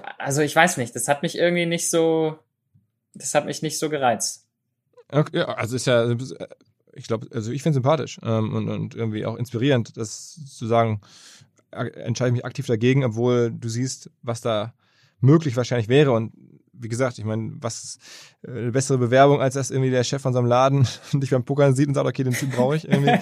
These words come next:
Speaker 1: <laughs>
Speaker 2: Das, äh, gibt's ja wahrscheinlich nicht, ne?
Speaker 1: Ja, das war, ja, das war auch einfach geil. Also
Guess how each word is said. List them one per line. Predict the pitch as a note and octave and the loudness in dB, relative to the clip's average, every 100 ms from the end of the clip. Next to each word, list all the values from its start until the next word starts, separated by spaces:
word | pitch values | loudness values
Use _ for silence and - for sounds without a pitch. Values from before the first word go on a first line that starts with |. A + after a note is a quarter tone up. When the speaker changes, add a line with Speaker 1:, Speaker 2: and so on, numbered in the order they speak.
| - | 0
Speaker 1:
<laughs> | C4+ - - | -4 -4 -4
Speaker 2:
Das, | C3 D3+ - - | -4 -4 -8 -8
äh, | - C3+ | -2 0
gibt's | C3 D#3+ | 0 0
ja | B2 | -2
wahrscheinlich | A2+ G#2+ G#2 | -2 -4 -6
nicht, | A2 | -8
ne? | B2 C#3 - | -10 -16 2
Speaker 1:
Ja, | C#3+ | 6
das | C#3+ C3+ | 6 6
war, | C#3+ C#3 C#3 C3+ B2 - _ - | 6 8 6 6 2 -2 _ -4
ja, | - | 0
das | C#3 D3 | 2 6
war | C#3 | 6
auch | |
einfach | D3 C#3+ - | 6 0 0
geil. | A#2+ C#3 C3+ | 6 6 6
Also | A#2+ C3 | 6 2